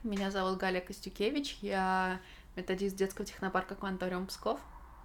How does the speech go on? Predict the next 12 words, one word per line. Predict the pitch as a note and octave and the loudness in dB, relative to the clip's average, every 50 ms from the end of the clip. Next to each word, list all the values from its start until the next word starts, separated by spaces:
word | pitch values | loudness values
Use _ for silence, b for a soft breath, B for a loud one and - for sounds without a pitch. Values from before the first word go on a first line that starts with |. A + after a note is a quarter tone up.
| B B B B B B B B B B B - | B B B B B B B B B B B -6
и | G#3 G#3 B3 | -4 -4 -4
в | C#4 - | -2 -2
то | A#3 A3 | -2 -2
же | A3+ | -2
время | A3 G3+ F#3+ G3+ G#3+ G#3+ | -2 -4 -2 -2 -4 -4
являюсь | G3 F#3+ F#3+ G3 G#3+ | -4 -4 -4 -4 -4
сотрудником | G#3+ - G3 F#3+ F#3+ G3 G3 G#3 G3 - F3+ F3+ | -4 -4 -4 -2 -2 -2 -2 -2 -4 -4 -4 -2
Фонда | - F#3 F#3 F#3 F#3 | -2 -2 0 0 0
новых | F#3+ F#3 F#3 F#3 - | -2 -2 -4 -4 -6
форм | - F#3 F#3+ | -6 -4 -2
развития | F#3+ F#3 F#3 F#3 F#3 F#3 - F#3 | -2 -2 -2 -2 -4 -4 -4 -4
образования, | F#3 F#3 F#3 - F#3 F#3 G3 A3 B3+ C#4+ D4 C#4 C#4 C#4 | -4 -4 -4 -4 -4 -2 0 0 2 2 2 2 0 -2